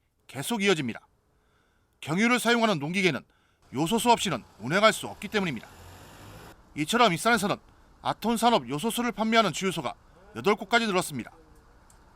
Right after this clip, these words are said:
아톤산업은 이들 주유소에 요소수가 부족하지 않도록 우선 공급합니다. 승용차는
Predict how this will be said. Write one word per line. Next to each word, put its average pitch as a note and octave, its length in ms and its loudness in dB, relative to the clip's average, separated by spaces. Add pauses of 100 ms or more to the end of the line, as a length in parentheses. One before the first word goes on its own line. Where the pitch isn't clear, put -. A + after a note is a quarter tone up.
(140)
아톤산업은 G#3+ 600 2 (360)
이들 F3+ 300 2
주유소에 F#3 500 0 (340)
요소수가 F#3+ 520 2
부족하지 G#3 460 -2
않도록 F3 280 0 (320)
우선 F3 320 0
공급합니다. C#3+ 560 0 (1160)
승용차는 A3+ 540 2